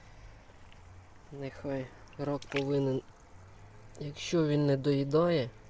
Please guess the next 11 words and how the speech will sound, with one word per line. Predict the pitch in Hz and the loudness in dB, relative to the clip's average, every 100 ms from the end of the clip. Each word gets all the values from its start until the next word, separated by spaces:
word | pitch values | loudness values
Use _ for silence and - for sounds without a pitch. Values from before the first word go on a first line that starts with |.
| - - - - - - - - - | -20 -20 -18 -18 -18 -18 -20 -20 -20
щось | - 151 139 - | -12 -8 -6 -2
йому | 143 | 0
не | 139 135 | 0 0
подобається, | 139 131 156 160 135 123 - 123 - - - - - - - - - - - | -2 0 0 4 2 2 -4 -12 -14 -18 -20 -18 -18 -18 -18 -16 -16 -16 -12
то | 135 | -6
він | 143 156 | -2 0
буде | 156 147 | 0 2
їсти | 147 151 - 156 147 | 2 2 0 2 2
листя. | 143 131 - - 123 - - - - - - - - - - - - - - - - - - - - - - - - 104 104 104 104 104 98 98 - - - - - - - | 4 0 -2 -8 -10 -10 -18 -18 -18 -18 -20 -20 -20 -20 -20 -20 -20 -20 -20 -20 -20 -20 -20 -20 -20 -20 -18 -18 -18 -18 -18 -18 -18 -18 -18 -18 -20 -20 -18 -18 -18 -20 -14
Дубове | 143 135 143 165 175 156 | -12 -8 4 6 8 8
листя, | 156 196 - 165 | 6 4 0 -4